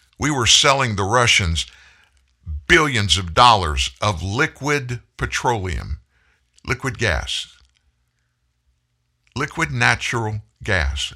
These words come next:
Much of it came through a refinery of, for that, an L N G refinery, brand new one in Lake Charles, Louisiana. That all stopped because when Biden did what he did when he first got into office,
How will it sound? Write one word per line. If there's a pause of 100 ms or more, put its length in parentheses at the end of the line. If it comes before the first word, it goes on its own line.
Much
of
it
came (380)
through
a
refinery
of,
for
that, (460)
an
L
N
G
refinery,
brand
new
one (140)
in
Lake
Charles,
Louisiana. (160)
That
all
stopped (1500)
because
when
Biden
did
what
he
did
when
he
first
got
into
office,